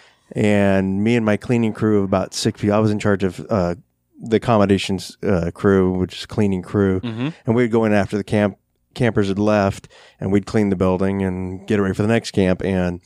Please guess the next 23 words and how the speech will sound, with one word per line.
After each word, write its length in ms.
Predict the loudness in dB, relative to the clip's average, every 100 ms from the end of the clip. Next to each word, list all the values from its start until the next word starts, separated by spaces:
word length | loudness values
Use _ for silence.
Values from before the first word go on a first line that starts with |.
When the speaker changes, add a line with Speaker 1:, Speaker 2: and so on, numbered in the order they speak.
| -20 _ _ _ _ _
Speaker 1:
we 220 | -4 0 2
were 180 | 2
in 200 | 2 2
there 440 | 2 2 2 0 -6 -20 _ _
late 260 | -2 0 2
at 80 | 0
night 420 | 2 2 2 -2 -8 _ _
'cause 300 | 0 0 0
we 140 | -2 0
got 160 | 0
to 60 | 0
set 200 | -2 2
our 80 | 4
own 200 | 2 2
hours. 280 | 2 0 0
So 180 | 0 0
whenever 300 | 2 0 2
we 100 | 0
decided 280 | 0 -2 -2
to 60 |
wake 280 | -2 0 0
up 280 | 2 2 0
and 100 | -6